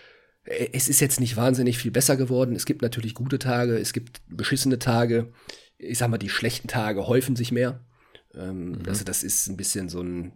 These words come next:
Speaker 1: ja, das, das Stimmungsbild ist, ich hab, ich, das Wissen überlagert sich, ähm, es ist einfach zu viel, ähm, es ist einfach, es ist absolut viel zu viel Stoff, das sagt ja auch jeder und das ist ja auch normal.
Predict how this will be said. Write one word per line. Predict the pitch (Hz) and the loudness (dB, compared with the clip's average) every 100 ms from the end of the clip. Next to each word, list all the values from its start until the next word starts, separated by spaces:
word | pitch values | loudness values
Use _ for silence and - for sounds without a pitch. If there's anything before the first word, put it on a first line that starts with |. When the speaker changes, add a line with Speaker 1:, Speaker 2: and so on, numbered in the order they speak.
| - | -8
Speaker 1:
ja, | - 78 - | -4 -4 -6
das, | - - | -10 -8
das | 104 - | -4 -2
Stimmungsbild | - 120 110 - 101 107 | 2 2 2 -2 -4 -4
ist, | 87 - - - - | -4 -6 -6 -10 -18
ich | - - | -10 -8
hab, | - - | -8 -10
ich, | - - - - - - - - | -14 -12 -12 -14 -18 -16 -10 -4
das | 117 117 | 0 2
Wissen | 139 139 135 131 _ _ _ | 4 4 2 0 _ _ _
überlagert | - 98 90 135 147 139 | -6 -2 0 2 0 0
sich, | 135 135 - - - - - | 0 -2 -8 -18 -20 -20 -8
ähm, | 107 110 101 | -4 -2 -2
es | - 110 | -4 -2
ist | 117 | -2
einfach | 110 120 120 | -2 -2 -4
zu | - 110 | -4 -6
viel, | - 143 147 147 - - - _ _ - | 0 2 2 -2 -14 -20 -20 _ _ -10
ähm, | 104 101 | -8 -6
es | - - | -4 -2
ist | 113 | -2
einfach, | 101 - - | -2 -4 -8
es | - - | -10 -12
ist | - - | -12 -8
absolut | - - 117 - - | -6 -4 -6 -8 -12
viel | - 123 | -4 -4
zu | - | -2
viel | 113 | -4
Stoff, | - 110 - | 0 0 0
das | 107 - - | -2 -2 -4
sagt | 127 101 | -4 -2
ja | 120 | -2
auch | 92 | -2
jeder | - 104 127 | -2 0 2
und | 104 | 0
das | 87 | -4
ist | 120 | -2
ja | 98 | -2
auch | 90 | -2
normal. | 92 85 87 120 | -4 -2 0 0